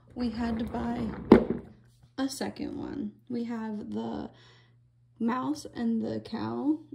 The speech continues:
Um, other animals that it comes in is the bee, um, a hedgehog, ladybug, pig, and tiger. Um, right here we have both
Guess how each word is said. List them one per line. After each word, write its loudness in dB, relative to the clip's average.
Um, 0
other -2
animals -2
that -2
it -4
comes 0
in 2
is 2
the -4
bee, -2
um, -6
a -6
hedgehog, -4
ladybug, -2
pig, -4
and -2
tiger. 0
Um, -6
right -8
here -2
we 2
have -2
both 0